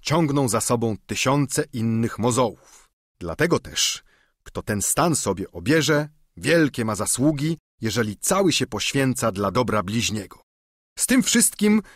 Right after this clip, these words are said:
niechże mnie Bóg broni, abym miał twierdzić, że stan rycerza błędnego jest równie święty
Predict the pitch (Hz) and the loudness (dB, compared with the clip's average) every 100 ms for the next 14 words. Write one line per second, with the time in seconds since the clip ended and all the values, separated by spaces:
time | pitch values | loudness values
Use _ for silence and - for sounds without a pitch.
0 | _ 113 135 101 131 120 113 95 82 165 | _ -2 0 2 0 2 0 -4 -2 0
1 | 135 98 95 135 147 170 190 - _ - | 0 -4 0 2 4 2 0 -6 _ -8
2 | 92 110 104 104 95 - 135 131 160 190 | -4 -2 -2 -4 -4 -2 0 2 0 0
3 | - - _ - 110 - 147 151 110 - | -4 -10 _ -8 -6 0 2 2 0 0
4 | 143 127 98 95 120 120 98 147 170 185 | 2 2 0 -2 0 0 0 0 2 2
5 | 196 - _ 110 110 - 98 151 160 151 | 2 -4 _ -2 -2 -4 -2 0 2 0
6 | 131 - - 135 151 151 156 | 0 -4 -2 2 2 2 -2